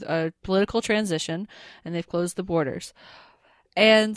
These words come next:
while the negotiation is happening on screen with Tyno, you have everybody except Rygel and John talking and trying to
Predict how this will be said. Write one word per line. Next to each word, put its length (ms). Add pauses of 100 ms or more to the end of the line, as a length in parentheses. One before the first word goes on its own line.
(120)
while 300
the 100
negotiation 680
is 120
happening 440
on 260
screen 600 (140)
with 260
Tyno, 680
you 160
have 480
everybody 480
except 340
Rygel 460
and 120
John 600 (280)
talking 540 (520)
and 160
trying 320
to 280